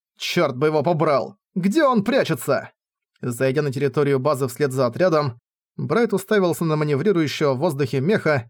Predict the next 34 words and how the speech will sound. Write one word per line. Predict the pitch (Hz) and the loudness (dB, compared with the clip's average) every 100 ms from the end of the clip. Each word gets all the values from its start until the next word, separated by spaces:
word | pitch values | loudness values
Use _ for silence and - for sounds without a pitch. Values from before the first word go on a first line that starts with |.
| _ _ _ | _ _ _
и | 131 131 | -6 -2
не | 139 | 0
смог | 160 151 120 | 0 0 -2
сдержать | 120 131 127 131 | -2 -2 0 0
восхищённого | 185 202 269 - 156 135 135 131 | 0 -2 -2 0 0 2 2 0
вздоха. | 120 139 135 131 - - _ _ _ - | -2 -2 -2 -2 -6 -12 _ _ _ -4
Как | 285 170 | -2 -2
же | 143 170 | 0 0
жаль, | 131 120 202 139 | 0 2 0 0
что | - | -2
эта | 156 156 | -2 -2
технология | 151 156 147 196 143 147 | -4 -2 2 2 2 0
принадлежит | 139 151 135 139 180 | 0 -2 -2 -2 -2
коалиции | - 147 151 165 160 | 0 0 2 0 -2
Млечного | 143 147 - 135 | -2 -4 -2 -2
Пути, | - 139 240 175 113 _ _ _ _ | -2 -2 2 0 -2 _ _ _ _
да | - 113 160 | -8 -2 0
и | 254 | 0
такой | 277 240 254 247 | -2 -2 0 0
одарённый | 226 220 180 | 2 2 2
пилот | 123 135 165 233 | 0 0 2 2
мог | 170 151 143 | 0 0 0
бы | 135 | -2
стать | 127 151 139 | -2 0 0
отличной | 127 127 208 - 269 | 0 -2 -2 0 0
ударной | 220 143 139 131 | 2 2 0 -2
силой. | - 156 127 - - _ _ _ _ _ | 0 2 2 -2 -14 _ _ _ _ _
В | - | -8
конце | 156 302 | -6 -2
концов, | 240 202 247 | -2 0 -2
ситуацию | - 139 160 220 - 160 | -4 -2 0 0 0 -2
взяли | 131 151 151 | 0 0 -2
под | - | -4
контроль, | - 139 123 226 170 117 | -4 -4 0 0 0 -2